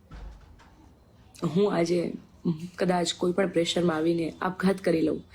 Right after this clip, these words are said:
કે ભાઈ આ સમાજનું મારાથી સહન નથી થતું, તો શું લોકો જવાબદારી લેશે? સમાજ પૂરી પાડશે એ બધી જવાબ, એ બધા જવાબ આખી દુનિયાને સમાજ પૂરા પાડશે, મારા બાપને પૂરા પાડશે?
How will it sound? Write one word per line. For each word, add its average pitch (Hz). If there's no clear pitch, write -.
કે 170
ભાઈ 170
આ 165
સમાજનું 175
મારાથી 165
સહન 180
નથી 170
થતું, 160
તો 185
શું 180
લોકો 160
જવાબદારી 160
લેશે? 165
સમાજ 175
પૂરી 180
પાડશે 175
એ 240
બધી 214
જવાબ, 185
એ 180
બધા 170
જવાબ 175
આખી 170
દુનિયાને 170
સમાજ 175
પૂરા 175
પાડશે, 185
મારા 165
બાપને 156
પૂરા 170
પાડશે? 175